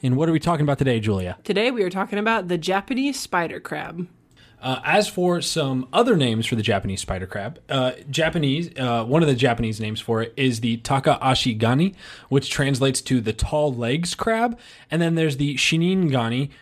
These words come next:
Speaker 1: which translates to dead man's crab. Uh, and based on its name and its nickname, you can probably guess where it's found. It's found in, off the coasts of Japan.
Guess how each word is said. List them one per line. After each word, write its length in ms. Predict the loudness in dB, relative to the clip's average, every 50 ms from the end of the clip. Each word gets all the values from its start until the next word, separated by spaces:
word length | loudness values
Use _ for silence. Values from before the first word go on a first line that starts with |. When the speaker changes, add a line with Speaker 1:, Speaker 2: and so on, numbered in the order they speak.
| _ -2
Speaker 1:
which 320 | 0 0 0 0 -4 -4
translates 460 | -2 0 0 2 2 0 0 -2 -4
to 260 | -2 0 2 2 2
dead 420 | 0 -4 -2 0 2 4 4 4 4
man's 380 | 4 4 2 0 -2 -4 -4
crab. 400 | -4 -4 -4 -4 -6 -8 -10 -14 -16 -20 -20 -20 -20 -20 -14 -2
Uh, 180 | 0 2 2 2 2
and 340 | -2 -4 -4 -4 -8 -6 -2
based 240 | 0 0 0 2
on 140 | 2 2 2
its 140 | 0 0 -2
name 340 | -2 -2 0 0 0 0 0
and 100 | 2 0
its 160 | 0 0 0
nickname, 420 | 0 0 2 2 4 4 4 4
you 100 | 2 2
can 100 | 2 2
probably 240 | 4 4 4 4 4
guess 240 | 2 2 0 0 -2
where 80 | -4 -4
it's 100 | -4 -4
found. 260 | -6 -6 -4 -4 -4
It's 160 | -4 -6 -4
found 300 | -2 0 2 2 2 4
in, 220 | 4 2 2 0 0
off 280 | 0 0 0 0 -2 -2
the 220 | 0 0 0 0
coasts 340 | 0 0 0 0 0 -2 -2
of 180 | -2 -2 -4 -4
Japan. 560 | -4 -2 0 2 2 2 2 0 0 -2